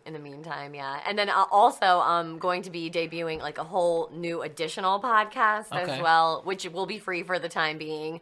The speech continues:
Speaker 1: until I think, again, we're really gonna start building this to be something special. Um,
Speaker 2: Right.
Speaker 1: I'm working with a chef, Chris Busone, and he knows everything about cooking and,
Speaker 2: Oh.
Speaker 1: like, who doesn't need to make dinner every night, right?
Speaker 2: Right,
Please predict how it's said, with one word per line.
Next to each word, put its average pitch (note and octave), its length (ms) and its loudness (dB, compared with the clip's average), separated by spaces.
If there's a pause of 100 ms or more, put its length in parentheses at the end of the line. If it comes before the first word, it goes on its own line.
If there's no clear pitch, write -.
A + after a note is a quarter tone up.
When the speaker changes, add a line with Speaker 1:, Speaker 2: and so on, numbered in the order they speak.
(220)
Speaker 1:
until D#3 420 -2
I C#3+ 140 -2
think, D#3 340 -6
again, E3 320 -2
we're E3 120 -6
really E3 200 -2
gonna F#3+ 160 -6
start - 240 -6
building D#3+ 300 -4
this D#3 160 -10
to D#3+ 80 -14
be D#3 140 -12
something D3 320 -10
special. D3+ 520 -4 (240)
Um, D#3 220 0
Speaker 2:
Right. A2 100 -4
Speaker 1:
I'm D#3+ 300 -6
working E3 320 -8
with D3+ 180 -8
a D3 420 -2
chef, E3 380 2 (380)
Chris F3 360 -8
Busone, E3 640 -4
and D#3+ 280 -8
he D#3+ 340 -10
knows D3 300 -10
everything D#3+ 340 -4
about D#3 220 -6
cooking A3+ 520 -6
and, D3 140 -6
Speaker 2:
Oh. E3 60 -4
Speaker 1:
like, C#3+ 240 -8 (480)
who D4 240 -2
doesn't G3 260 2
need E3+ 160 -6
to E3+ 60 -8
make D#3 160 -8
dinner F3+ 240 -2
every A#2+ 260 -6
night, F#2+ 320 -8
right? D3+ 220 -2
Speaker 2:
Right, G3 420 0